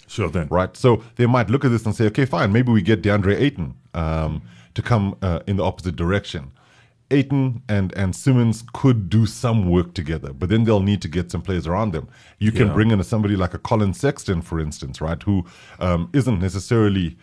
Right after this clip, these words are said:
Speaker 2: um, the, the, the biggest star,
Speaker 1: Mm-hmm.
Speaker 2: but, you know, has showed a lot of promise. Lonnie Walker is available at the Spurs as well.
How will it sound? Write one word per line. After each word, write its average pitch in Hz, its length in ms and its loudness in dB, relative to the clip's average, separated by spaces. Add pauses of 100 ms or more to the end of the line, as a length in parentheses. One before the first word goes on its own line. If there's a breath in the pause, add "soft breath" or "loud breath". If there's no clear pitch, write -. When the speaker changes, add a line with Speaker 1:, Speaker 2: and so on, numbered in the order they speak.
(200 soft breath)
Speaker 2:
um, 78 340 -4
the, 80 160 -4
the, 107 220 0
the 85 180 -4
biggest 87 400 -2
star, 98 460 0 (140 loud breath)
Speaker 1:
Mm-hmm. 85 180 -2
Speaker 2:
but, 120 200 2 (120)
you 107 120 -2
know, 120 140 0
has 127 240 2
showed 147 400 2
a 110 80 2
lot 101 160 4
of - 100 0
promise. 165 380 0
Lonnie 107 280 4
Walker 135 360 4
is 90 120 4
available 82 460 -2
at 78 140 -8
the 85 80 -6
Spurs 80 380 -6
as 69 120 -12
well. 73 300 -8